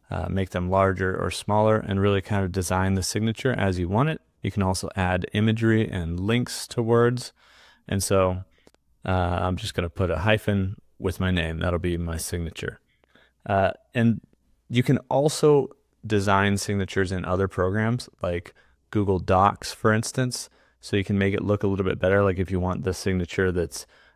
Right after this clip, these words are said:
uh, you know, side by side with an image and then name and everything. And then you can just copy paste that here into your signature, even if it's made from a table, for instance.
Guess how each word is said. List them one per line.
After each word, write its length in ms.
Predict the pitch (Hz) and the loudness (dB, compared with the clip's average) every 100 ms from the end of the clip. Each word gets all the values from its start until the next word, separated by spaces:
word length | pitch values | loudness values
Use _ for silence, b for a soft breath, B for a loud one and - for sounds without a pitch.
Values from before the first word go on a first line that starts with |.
| - | -6
uh, 220 | 92 87 - | -4 -2 -2
you 100 | 92 | -4
know, 80 | |
side 300 | 85 - 98 | -2 4 4
by 100 | 95 | 4
side 380 | 90 - 87 92 | 0 2 0 0
with 160 | 90 95 | -2 -2
an 100 | 90 | -2
image 440 | 92 92 90 90 | 0 0 0 -2
and 140 | 92 87 | -4 -2
then 300 | 85 87 - _ _ | -2 -6 -8 _ _
name 360 | - 92 90 92 | 0 2 4 4
and 100 | 95 | 2
everything. 520 | 95 98 113 117 123 B B | 2 0 0 -2 -2 B B
And 120 | 110 107 | 0 4
then 120 | 101 | 4
you 80 | 101 | 2
can 140 | 107 | 0
just 180 | 95 - | -2 -6
copy 400 | - 101 95 92 | 4 4 4 -2
paste 460 | - 110 101 - | -4 -2 -2 -2
that 300 | - 87 - - b b | -4 -2 -4 -10 b b
here 540 | - - 113 90 87 - b - | -14 0 2 2 -2 -8 b -4
into 300 | 95 87 95 | -4 -2 -2
your 120 | 90 | -4
signature, 680 | - 104 92 85 - 95 - - | 0 0 0 -2 -4 -6 -8 0
even 220 | 139 180 | 2 4
if 100 | 190 | 2
it's 160 | 165 - | 0 0
made 240 | 147 139 | 0 0
from 540 | - - 113 110 107 92 B B | -2 -2 2 2 0 -2 B B
a 100 | 104 | -10
table, 680 | - - 113 90 87 87 - | -8 0 2 2 0 -4 -14
for 200 | - 85 | -6 -4
instance. 640 | 80 78 - - - - | -4 -6 -8 -8 -8 -12